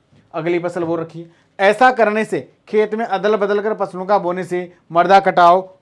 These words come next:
कम होता है। नेक्स्ट अपन बात करते हैं यांत्रिक विधियां। जल क्षरण को रोकने वाली यांत्रिक विधि कौन सी है,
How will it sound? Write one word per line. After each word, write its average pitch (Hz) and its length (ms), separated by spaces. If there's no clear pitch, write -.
कम 208 140
होता 165 320
है। 165 280
नेक्स्ट 202 300
अपन 202 180
बात 185 240
करते 170 260
हैं 165 300
यांत्रिक 170 560
विधियां। 139 340
जल 202 200
क्षरण 196 280
को 185 120
रोकने 175 280
वाली 175 320
यांत्रिक 165 360
विधि 160 200
कौन 170 220
सी 185 120
है, 185 260